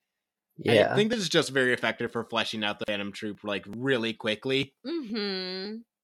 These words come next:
Speaker 1: For sure.
Speaker 2: Especially 'cause
Speaker 1: And
Speaker 2: it's, like,
Speaker 1: also,
Speaker 2: an
Speaker 1: like
Speaker 2: ensemble of, like, twelve people, so that's really hard to do.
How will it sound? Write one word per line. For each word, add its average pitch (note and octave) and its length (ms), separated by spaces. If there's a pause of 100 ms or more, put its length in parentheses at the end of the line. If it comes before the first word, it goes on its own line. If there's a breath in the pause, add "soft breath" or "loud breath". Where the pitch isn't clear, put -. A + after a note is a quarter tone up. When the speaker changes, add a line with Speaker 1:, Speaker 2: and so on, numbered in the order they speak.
Speaker 1:
For E3 180
sure. G#2+ 300
Speaker 2:
Especially B2+ 440
'cause F3+ 180
Speaker 1:
And A2 100
Speaker 2:
it's, A2+ 60
like, A#2+ 60
Speaker 1:
also, A#2+ 300
Speaker 2:
an G#2+ 60
Speaker 1:
like G#2+ 180
Speaker 2:
ensemble G#2+ 300
of, G2 80
like, G2+ 180
twelve G#2 400
people, F#2+ 380
so A#2+ 180
that's G#2+ 320
really A2 320
hard G#2 220
to - 100
do. C3+ 280